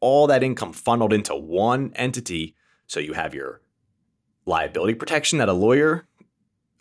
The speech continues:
uh, recommended, and now you have essentially tax protection, that it's all funneling into a vehicle that is gonna be shielding the entire empire that you're building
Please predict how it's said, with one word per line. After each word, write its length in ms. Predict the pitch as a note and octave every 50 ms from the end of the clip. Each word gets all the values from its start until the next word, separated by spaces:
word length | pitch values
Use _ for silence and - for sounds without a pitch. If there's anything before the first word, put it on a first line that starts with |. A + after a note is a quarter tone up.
| _ _ _ _ _ _ B2
uh, 240 | A#2+ A#2 B2 B2+ B2
recommended, 640 | B2+ C#3 F3 E3+ D3 C#3 C#3+ D#3 D#3 F3 E3+ D#3+ - _ _ _ _ _ _ _ _ _ _ -
and 180 | F2+ E2 E2+
now 200 | F2+ A2 B2+ C3
you 180 | C#3 C3+ B2 A#2+
have 480 | A#2+ A2+ G#2+ G#2 G#2 G#2+ G#2 G2+ - - _ _ _ _ _ _ -
essentially 560 | - - B2 A#2 A#2+ - - A2+ A2 G#2+ - - - _ _
tax 380 | - - - - D#3 - - -
protection, 720 | - - - - - F2+ E2+ - - - G2+ F#2+ G2+ G#2 - _ _ _ _ _ _ -
that 120 | - F2+
it's 120 | G2 - - _
all 280 | B2+ C#3 C3 C#3 D3 C#3+
funneling 460 | - - C#3 C#3 B2+ B2 A#2 A2+ A#2+
into 320 | B2 A#2 A2+ - G2+ F#2
a 80 | F2 D#2
vehicle 720 | D#2 G2 B2+ C3+ A#2+ G#2 - F2 D#2 D#2 D#2 D#2 - _ _ _ _ _ _ _ _ _ _ -
that 140 | F#2 F#2+ F#2+
is 120 | F#2 -
gonna 180 | - G#2 G#2 F#2+
be 120 | F2 F#2
shielding 760 | - - - - B2 C3 A#2+ A2+ G2+ F#2+ F2+ F2+ F2 F2 E2+ - _ _ -
the 80 | E2+
entire 760 | F2 F2 - - - - A2 A2 B2+ C3+ C3 B2+ A#2 A#2 A2+ - - - _ _ _ _ _ _ _ _ C3+
empire 480 | D3 E3 D#3+ - - G2+ G2 F#2 F#2
that 200 | F#2 F2 F2 C2
you're 120 | E2+ F2+ E2+
building 500 | D#2 E2 E2 D#2 D#2 E2 E2 D#2+ D#2+